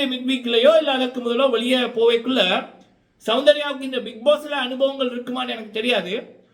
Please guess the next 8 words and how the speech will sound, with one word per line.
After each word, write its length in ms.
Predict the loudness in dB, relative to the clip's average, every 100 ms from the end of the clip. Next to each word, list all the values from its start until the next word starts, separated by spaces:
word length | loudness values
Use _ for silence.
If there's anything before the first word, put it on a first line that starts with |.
| _
ஆனா 260 | -6 -2 -2
இந்த 360 | -2 -4 -2
வாங்கின 420 | 0 0 -2 -2 -4
செருப்படி 400 | -4 -2 0 2
அவங்களோட 260 | 0 -2
வாழ்க்கை 320 | 0 0 -2
ஃபுல்லா 280 | -4 0 0
இருக்கும். 540 | 0 -2 -2 -4 -12